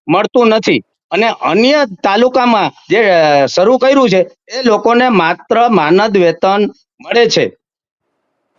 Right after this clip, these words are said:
એને માનદ વેતન મળે છે, પરંતુ આ તો ખાનગી સંસ્થાવાળાને કોઈ પણ જાતનું, અમારું સાડત્રીસ વર્ષનું શું, અમારા, એ તો કાલ ગમે ત્યારે કાઢી મૂકે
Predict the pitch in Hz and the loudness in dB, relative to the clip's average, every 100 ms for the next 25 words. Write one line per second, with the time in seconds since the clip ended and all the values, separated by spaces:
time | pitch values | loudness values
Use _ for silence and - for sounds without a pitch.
0 | _ _ _ _ _ _ - 180 202 170 | _ _ _ _ _ _ -2 0 2 2
1 | 165 208 208 214 226 214 214 240 214 170 | 0 0 0 0 0 0 2 2 0 0
2 | 185 - _ _ - 175 233 269 262 165 | -2 -2 _ _ -4 0 2 2 2 0
3 | 101 - - 147 190 247 254 254 175 190 | -2 -10 -10 -6 -2 0 0 0 -2 0
4 | 226 262 254 - 196 - 269 247 240 233 | 0 0 0 0 -4 -2 0 2 2 2
5 | 226 220 220 - _ 190 240 262 254 240 | 2 0 0 -6 _ -2 0 0 -2 -2
6 | 214 196 208 254 214 - 175 240 247 185 | 0 0 0 0 0 0 0 0 -2 -2
7 | 190 240 285 269 - 202 247 277 262 240 | -2 -2 0 0 2 0 2 0 0 2
8 | 269 160 - _ 170 214 226 240 262 247 | 0 0 -8 _ -4 -2 0 0 0 0
9 | 180 - - 226 269 269 - - - - | -4 -8 -6 -2 0 -2 -6 -20 -20 -6
10 | 233 254 226 262 311 285 277 240 196 175 | -2 0 2 0 0 0 0 0 0 2
11 | 143 120 107 | 0 0 -6